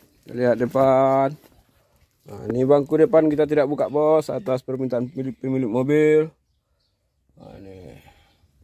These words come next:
Ini juga nih, Bos, laki-lakinya nih. Oke. Ini dashboard. Oke.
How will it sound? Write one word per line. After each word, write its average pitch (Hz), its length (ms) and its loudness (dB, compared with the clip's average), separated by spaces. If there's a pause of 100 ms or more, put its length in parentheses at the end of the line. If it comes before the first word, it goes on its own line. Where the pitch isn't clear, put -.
(120)
Ini - 80 -20
juga 131 160 -12
nih, 117 100 -10
Bos, 113 220 -8
laki-lakinya 120 480 -10 (100)
nih. 104 80 -12 (1120)
Oke. 127 240 -10 (1200)
Ini 135 480 -6 (560)
dashboard. 151 680 -4 (1120)
Oke. 110 500 -10